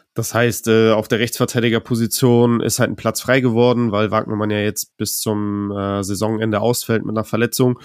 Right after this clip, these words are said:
Und dann, äh, war es halt so ein fifty fifty Ding zwischen Stergio und Stenzel. Ähm, aber Stergio hat jetzt gegen Frankfurt den Vorzug bekommen, hat das da sehr, sehr ordentlich gemacht und, äh,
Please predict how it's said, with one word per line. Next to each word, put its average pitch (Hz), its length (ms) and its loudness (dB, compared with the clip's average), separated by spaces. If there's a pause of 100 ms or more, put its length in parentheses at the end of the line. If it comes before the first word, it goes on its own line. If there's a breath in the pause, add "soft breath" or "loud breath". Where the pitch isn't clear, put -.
(340 loud breath)
Und - 160 -6
dann, 120 220 2
äh, 113 360 4
war 113 120 2
es 120 120 -2
halt 117 120 0
so 120 60 2
ein 117 80 2
fifty 123 320 0
fifty 120 320 -2
Ding 107 220 0
zwischen 104 580 -4
Stergio 120 720 4
und 104 280 -2
Stenzel. 151 560 2 (540 soft breath)
Ähm, 110 440 0
aber 110 640 2
Stergio 120 540 2
hat 113 160 0
jetzt 113 240 0
gegen 110 460 2
Frankfurt 127 420 -2
den 120 120 2
Vorzug 131 400 -2
bekommen, 120 360 -2
hat 120 140 -4
das - 200 -6 (100)
da 113 240 0
sehr, 113 180 2
sehr 113 100 4
ordentlich 117 380 0
gemacht 110 360 0
und, 104 280 -2
äh, 101 280 0